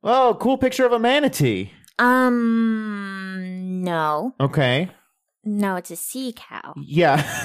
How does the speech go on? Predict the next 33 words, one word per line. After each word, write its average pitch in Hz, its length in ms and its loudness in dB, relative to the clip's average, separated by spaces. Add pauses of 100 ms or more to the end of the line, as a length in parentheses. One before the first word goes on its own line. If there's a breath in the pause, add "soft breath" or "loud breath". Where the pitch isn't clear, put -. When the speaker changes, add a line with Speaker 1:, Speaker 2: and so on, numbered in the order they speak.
Speaker 1:
<laughs> - 40 -4
yeah. 143 440 2 (1200 loud breath)
A, - 60 2
a 147 40 4
manatee. 135 760 0 (640)
Speaker 2:
No, 233 600 2
it's - 180 -8
a 269 80 -8
sea 453 320 2
cow. 120 320 -8 (220)
Speaker 1:
Sh-, - 380 -12 (180)
sure, 160 580 0
sure. 139 520 0 (840)
Great 160 220 0
sea 123 180 -4
cow. 92 380 -6 (100)
Great 139 340 0
sea 104 260 -4
cow. - 380 -10
Speaker 2:
Thank 415 280 -2
you. 165 180 -4 (800)
Speaker 1:
They, 127 240 2
they 139 160 0
hang 165 160 2
out 165 180 2
in 151 60 -2
springs. 131 760 -4 (680)
They 127 80 -2
usually 127 260 -2
go 120 240 2
down 117 300 -2
south, 113 360 -2
uh, 85 260 -6